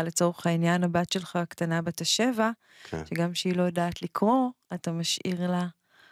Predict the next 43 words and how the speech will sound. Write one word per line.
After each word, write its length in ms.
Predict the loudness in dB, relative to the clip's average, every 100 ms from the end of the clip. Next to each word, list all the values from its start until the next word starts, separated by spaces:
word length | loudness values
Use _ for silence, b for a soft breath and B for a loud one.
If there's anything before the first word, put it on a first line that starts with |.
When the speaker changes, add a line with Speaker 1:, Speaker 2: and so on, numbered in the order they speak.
| b -8
Speaker 1:
מזכרות. 760 | -6 -4 -4 0 0 0 -8 -10
Speaker 2:
כן, 160 | -12 -4
צריך 220 | -2 2
להגיד 140 | 2
Speaker 1:
מכתבים. 180 | 2 2
Speaker 2:
שעכשיו 200 | 4 4
היא 80 | 4
כבר 140 | 4
יודעת 260 | 4 4 2
לקרוא, 300 | -2 0 2
אני 100 | 4
לא 80 | 4
יודע 140 | 4
אם 40 |
יודעת 240 | 4 2 0
לקרוא 260 | -2 -2 0
כאלה 340 | -2 0 0
מסרים, 320 | 0 0 0
Speaker 1:
אה, 200 | 2 2
Speaker 2:
אבל, 120 | 2 2
Speaker 1:
כן, 140 | 0 2
Speaker 2:
אבל 100 | 0
Speaker 1:
היא 80 |
בכ-, 140 | 0 -4
היא 80 | -2
בכיתה 320 | -2 0 -2 0
ב'. 160 | -2 0
Speaker 2:
כן, 300 | 2 2 0 -6 -2
אבל 160 | 0 0
כן 160 | 2 4
להגיד 400 | 4 2 0 0
ש-, 100 | 2
אמ, 800 | 4 4 2 0 -2 0 0 -2 -2
אני 160 | 0
בעצם 380 | 0 0 0 -2 -6 _ _
משתמש, 880 | -4 -4 -4 -4 -2 -2 -4 -10 -10
אה, 160 | -8 -8
בפייסבוק, 840 | -8 -2 -2 -2 -2 -6 -6 -16 _ _ _ -8
לפעמים, 640 | -6 -4 -4 0 0 -4 -10 _ _ _ _ _ _ -4
אה, 140 | -2
משתמש 440 | -2 0 0 0 0
בו 120 | 0
בתור, 540 | 0 2 2 2 -6